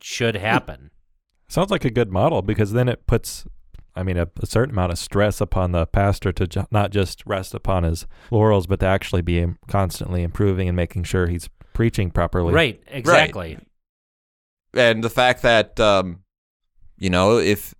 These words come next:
Speaker 3: generally if a district president comes, what you ask him to preach.
Speaker 2: Right, yeah.
Speaker 3: You know? Yeah, I, I think
Speaker 1: Which is not
Speaker 3: what
Speaker 1: his
Speaker 3: a
Speaker 1: job according to human right. I mean, his job according to human right is to listen to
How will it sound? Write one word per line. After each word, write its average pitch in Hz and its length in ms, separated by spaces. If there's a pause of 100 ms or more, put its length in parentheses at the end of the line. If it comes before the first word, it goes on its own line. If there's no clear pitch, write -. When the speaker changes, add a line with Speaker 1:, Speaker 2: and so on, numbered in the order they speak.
(160)
Speaker 3:
generally 117 440
if 92 180
a 95 160 (340)
district 113 320
president 101 400
comes, 110 520
what 92 260 (260)
you 175 140
ask 98 320
him 143 140
to - 80
preach. - 500 (140)
Speaker 2:
Right, 107 440
yeah. 101 300 (640)
Speaker 3:
You 90 160
know? 92 360
Yeah, 110 200
I, 123 180 (720)
I 101 60
think - 260 (100)
Speaker 1:
Which 160 400
is 131 220
not 151 220
Speaker 3:
what 123 60
Speaker 1:
his 143 220
Speaker 3:
a 92 40
Speaker 1:
job 135 360
according 123 380
to 110 100
human 127 440
right. 113 440 (200)
I 117 80
mean, 113 220 (320)
his 139 400
job 127 440
according 113 340
to 92 80
human 120 360
right 117 420
is 131 200
to 113 100
listen 104 420
to 101 340